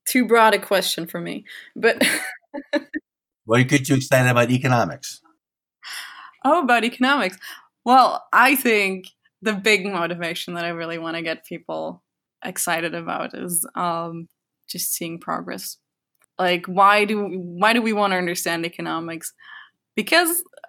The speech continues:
Speaker 1: look at it. So many things have been improving in the last hundred years, two hundred years, right? And yes, it's chaotic. Yes, not everything is, like,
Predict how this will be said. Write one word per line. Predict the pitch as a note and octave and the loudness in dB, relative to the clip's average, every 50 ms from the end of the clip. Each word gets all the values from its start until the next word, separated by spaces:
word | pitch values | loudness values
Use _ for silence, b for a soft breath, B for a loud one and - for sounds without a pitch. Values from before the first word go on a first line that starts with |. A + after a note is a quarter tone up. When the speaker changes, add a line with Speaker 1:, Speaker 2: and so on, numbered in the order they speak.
| - - | -6 -2
Speaker 1:
look | B3 D4+ G4 - C5+ | 0 0 2 4 4
at | F#4 D4 | 4 4
it. | A3+ F#3+ F3+ F3+ - - _ _ _ _ _ _ _ _ - | 4 4 2 2 -2 -8 _ _ _ _ _ _ _ _ -8
So | - - - A#3 B3 | -6 -2 0 2 2
many | C4 C4+ C4 C4+ C4+ | 4 4 4 4 2
things | C4+ - C4 C4 C4+ C4 | 2 2 2 2 2 2
have | B3 A#3+ A3+ A3 | 2 0 0 0
been | A#3+ A#3+ | 0 0
improving | A#3 A3+ - - A#3 C4 D#4+ C#4 G3+ F3 E3+ E3 D#3 D#3 - - _ - | 0 -2 -4 -4 -4 -4 -2 0 -2 -2 -2 -4 -6 -10 -12 -16 _ -8
in | F#3 F3+ | -6 -6
the | F3 F3 | -4 -2
last | E3+ E3+ E3 E3 E3 - - - - | -2 0 0 0 -2 -2 -6 -8 -6
hundred | - E3+ E3+ E3 E3 E3 E3+ | -4 -4 -4 -4 -6 -8 -8
years, | E3 D#3+ D#3+ E3 E3 - | -8 -8 -6 -6 -6 -8
two | - F3 F3+ | -8 -10 -8
hundred | F3 E3+ E3 E3+ E3 | -8 -8 -8 -8 -8
years, | E3+ E3+ E3+ E3+ | -8 -8 -8 -8
right? | E3+ E3 E3+ G#3+ B3+ - B B B B B B B B B _ _ _ _ | -8 -8 -6 -8 -8 -12 B B B B B B B B B _ _ _ _
And | - F#3+ F#3+ F#3+ F#3 F#3 F#3 F3+ F3+ F3+ F3+ F3 F3 F3 F3 F3 - - - _ | 0 2 4 4 4 4 2 2 0 0 -2 -4 -6 -6 -6 -8 -10 -12 -12 _
yes, | - F#3 E3+ G3+ G3 G3 - - | -10 -2 2 2 2 2 2 -2
it's | F3 - | -6 -8
chaotic. | - - F#3 F3 E3+ E3 E3 E3 D#3+ E3+ E3+ E3+ - - | -4 -4 -2 0 0 0 0 -2 -2 -4 -6 -6 -6 -2
Yes, | F3 F3+ F3+ F3+ F3+ F#3 - - - - - | 0 2 2 2 2 0 -4 -8 -10 -8 -2
not | G3 F#3+ F#3 | 0 2 4
everything | F#3 F3 F3 F3+ F3 F3 F3 E3+ | 4 4 2 0 0 -2 -4 -4
is, | E3+ E3+ F3 E3+ | -6 -8 -8 -8
like, | E3+ E3+ E3+ E3+ E3+ - | -6 -6 -6 -6 -8 -10